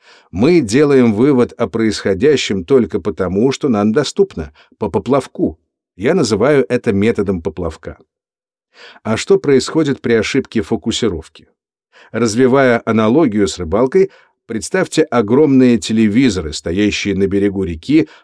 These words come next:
по которым транслируется картинка со дна реки, где какой-то гипотетический крючок, похожий на ваш, сжирает огромная рыба и тянет его. Вы смотрите на эту картинку и, не глядя на поплавок, подсекаете.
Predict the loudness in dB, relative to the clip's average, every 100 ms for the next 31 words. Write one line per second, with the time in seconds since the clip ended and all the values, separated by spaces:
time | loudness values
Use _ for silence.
0 | -12 -8 -6 0 2 2 2 0 -2 -2
1 | 0 2 0 -2 -4 -2 -4 -2 0 0
2 | 0 -2 0 -2 0 2 0 -2 -8 -12
3 | -12 _ _ -8 -2 0 0 0 -2 0
4 | -2 -2 -6 -4 -4 -4 -2 -4 -2 -6
5 | -10 -10 -10 -4 2 2 0 _ _ -12
6 | -2 -2 0 -4 -6 0 0 0 -8 _
7 | -12 -4 0 2 4 2 0 -2 -4 -4
8 | -4 0 2 2 2 2 2 2 0 -4
9 | 0 0 0 -4 -10 -20 -20 _ _ _
10 | _ _ -20 -2 -2 2 0 0 0 0
11 | 0 0 -2 -4 -4 0 0 2 0 0
12 | _ -6 0 0 2 2 2 2 0 -2
13 | -4 -2 0 2 0 0 -4 0 -2 -2
14 | -4 -6 -16 -20